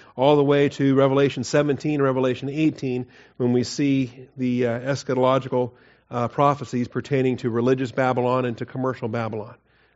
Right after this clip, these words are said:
All right? Religious Babylon in chapter seventeen, commercial Babylon in chapter eighteen. More there, but I'm gonna force myself to move on. Ooh,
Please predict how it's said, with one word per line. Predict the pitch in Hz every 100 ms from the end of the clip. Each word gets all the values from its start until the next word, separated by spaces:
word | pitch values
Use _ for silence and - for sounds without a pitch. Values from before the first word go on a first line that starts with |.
| -
All | 104
right? | 104 120 147 113 - _ _ _ _ _ -
Religious | - 113 120 123
Babylon | 113 127 127 127 127
in | 120
chapter | 131 127 120
seventeen, | - 131 127 139 131
commercial | 123 127 127 -
Babylon | 113 113 113 110 110
in | 107
chapter | - 113 113 113 110 - _ _ -
eighteen. | 110 107 - 123 113 101 98 _ _ _ _ _ _ _ _ _ _ _ _ _ _ _ _ _ _ _ _ _ -
More | 120 127
there, | 120 120 151
but | 131
I'm | 117
gonna | 117
force | - 147 -
myself | 117 110 123 123 -
to |
move | 120 123 123
on. | 120 123 - _ _ _ _ _ _ -
Ooh, | 156